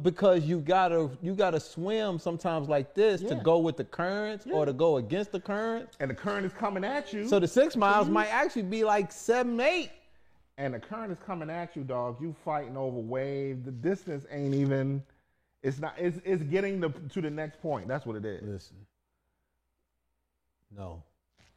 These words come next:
Speaker 2: Nah, dog.
Speaker 1: Not doing it.
Speaker 2: You can't, you don't think you can do it?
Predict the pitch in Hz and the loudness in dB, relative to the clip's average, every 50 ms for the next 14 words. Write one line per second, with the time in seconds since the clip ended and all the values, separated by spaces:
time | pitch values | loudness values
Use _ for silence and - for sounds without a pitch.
0 | _ 156 - 78 - - - - 98 - - - - - - - - _ _ _ | _ -20 -20 _ -20 -20 -20 -20 -20 -20 -20 -20 -20 -20 -20 -20 -20 _ _ _
1 | _ 104 101 95 95 92 90 104 98 95 92 87 - - _ _ _ _ _ _ | _ -16 -14 -12 -12 -10 -10 -10 -10 -10 -12 -14 -18 -20 _ _ _ _ _ _
2 | _ _ _ _ _ _ _ _ _ _ _ _ _ _ _ _ _ _ _ _ | _ _ _ _ _ _ _ _ _ _ _ _ _ _ _ _ _ _ _ _
3 | - - - - - - - - - - _ - _ - 113 127 120 - 160 156 | -20 -20 -20 -20 -20 -20 -20 -20 -20 -20 _ -20 _ -8 -6 -6 -4 -2 -4 -4
4 | 147 120 - 131 143 139 143 143 143 135 151 139 135 131 139 147 143 151 151 147 | -4 -8 -10 -10 -10 -8 -8 -8 -8 -6 -6 -6 -4 -2 -2 0 2 2 0 0
5 | - - | -4 -8